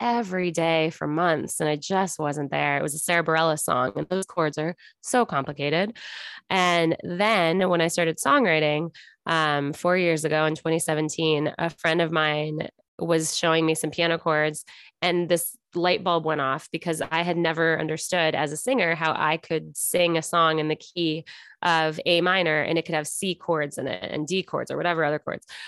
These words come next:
Um, I was just like, "Wouldn't they all be A minor chords? What? That didn't make sense."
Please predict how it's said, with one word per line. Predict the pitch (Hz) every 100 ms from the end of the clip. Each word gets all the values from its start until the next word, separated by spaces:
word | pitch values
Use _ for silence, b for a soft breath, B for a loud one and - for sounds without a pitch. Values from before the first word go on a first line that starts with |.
| B -
Um, | 170 160 143 139 - - _ _ -
I | 165
was | 160
just | 156
like, | 151
"Wouldn't | 165 170
they | 175
all | 156 160
be | 160
A | 160
minor | 151 185 208
chords? | - 240 202
What? | 170 - -
That | 165
didn't | 160 160
make | 151
sense." | - 233 180 147 -